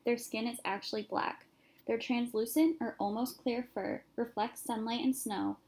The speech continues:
making them appear to be white. Other species use pigments. These animals have microscopic pigments known as biochromes. These biochromes absorb a certain wavelength of light and reflect a different one,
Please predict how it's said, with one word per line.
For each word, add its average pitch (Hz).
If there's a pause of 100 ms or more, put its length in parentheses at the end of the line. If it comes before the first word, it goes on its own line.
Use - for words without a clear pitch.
(140)
making 220
them 220
appear 202
to -
be 202
white. - (1160)
Other 254
species 220
use 208
pigments. - (160)
These 269
animals 226
have 208
microscopic 220
pigments 208
known 202
as 196
biochromes. - (1120)
These 277
biochromes 247
absorb 214
a 247
certain 226
wavelength 214
of 240
light - (720)
and 220
reflect 208
a 196
different -
one, -